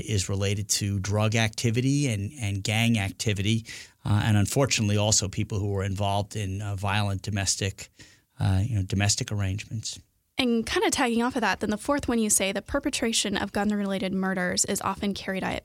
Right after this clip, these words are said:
Speaker 2: out by predictable people." What are some of the, what are some of the common factors?
Speaker 1: Well, one of them is if you are a drug dealer or a member
Speaker 2: Right.
Speaker 1: of a gang, uh, the odds of your being,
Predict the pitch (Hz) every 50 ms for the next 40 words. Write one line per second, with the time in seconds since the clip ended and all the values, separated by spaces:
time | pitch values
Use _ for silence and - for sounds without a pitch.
0 | - _ - 202 180 - 185 180 180 - 208 175 180 - - - - - - -
1 | - - - - - - - 226 - - - - - - _ - 226 226 226 226
2 | 220 - 226 202 202 190 180 175 175 185 - - - - 208 190 180 - - 202
3 | 180 180 - - - 180 180 170 180 202 196 - _ _ - 170 - - - -
4 | - - - - - - - 170 170 156 165 185 175 160 165 160 156 139 156 147
5 | 143 - 143 123 127 135 139 139 135 131 127 110 113 139 143 139 113 104 120 117
6 | 113 120 131 139 143 135 123 120 120 120 123 117 117 117 113 113 104 113 104 123
7 | 127 131 127 110 101 101 110 127 123 110 113 123 - - 117 113 113 113 110 107
8 | 104 113 110 107 104 104 107 - - 104 95 104 104 101 92 107 101 95 98 98
9 | 98 95